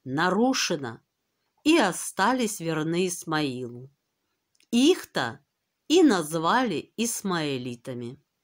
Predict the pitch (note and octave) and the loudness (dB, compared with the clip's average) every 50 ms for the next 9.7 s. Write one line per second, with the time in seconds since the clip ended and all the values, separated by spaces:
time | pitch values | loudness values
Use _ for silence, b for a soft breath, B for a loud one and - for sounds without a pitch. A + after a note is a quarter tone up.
0 | _ _ _ _ _ _ _ _ _ _ _ _ _ _ _ _ _ _ _ - | _ _ _ _ _ _ _ _ _ _ _ _ _ _ _ _ _ _ _ 0
1 | G#3+ A#3+ C#4 C4+ C#4 - D4+ D#4 D#4+ F4+ F#4 F#4 E4+ D4+ C#4+ C#4 C#4 - - - | 2 2 2 2 4 4 6 6 8 8 8 6 6 6 4 2 0 -2 -6 -6
2 | - - E4+ F#4 F#4+ E4 C#4+ A#3 A3 - - A#3 A#3 - - A#3 B3+ C#4 D4 D4 | 0 4 6 6 8 8 8 6 4 0 -2 -4 -4 -2 -2 0 2 4 4 4
3 | C#4+ C4 A3+ A3 A3 A3+ G#3+ - - C#4+ D4 D#4+ D4+ C4 G#3+ F#3 E3+ E3 D#3+ - | 4 4 4 4 2 2 0 -2 0 2 2 4 4 4 2 2 2 0 0 2
4 | - F#3+ G#3 A3+ C4 C#4 C#4+ B3 B3 A#3+ A3+ A#3 A3+ G#3+ G#3+ - - - A#3+ A3+ | 2 2 4 4 6 6 6 4 4 2 4 4 2 2 0 0 -2 0 0 0
5 | G#3 G#3+ G#3+ G3+ A3 B3+ D4+ D4+ D4+ G#3+ F#3+ F3 - - - - A3 A3+ A#3 C4 | 0 0 0 0 2 2 2 0 0 -2 -4 -4 -6 -8 -6 -2 0 2 2 4
6 | D4 D4+ D4+ C4 A3+ - - G#3+ G3+ G3 F#3 F3+ F3+ F3 E3+ E3+ E3+ E3+ _ _ | 2 2 0 -4 -6 -4 -2 -2 -2 -2 -2 -4 -6 -6 -8 -10 -14 -16 _ _
7 | b b b b b b b b b D4 D4 A3+ G#3+ G3+ F#3 F3 E3+ G3 A#3 C4 | b b b b b b b b b 2 4 4 4 4 4 2 2 2 2 2
8 | D#4+ D4 A3+ F3+ - - G3+ G3+ G#3+ B3 A#3 A3 G#3 F#3 F3+ E3+ E3+ E3 D#3 D#3 | 2 2 2 -2 -4 -6 -6 -2 0 2 2 2 2 2 0 -2 -2 -2 -4 -4
9 | D3+ F3 A3+ C4+ D4 C#4+ C4 G3+ D#3+ C#3+ C3+ C#3+ - | -2 0 2 2 4 4 2 2 0 -2 -6 -10 -12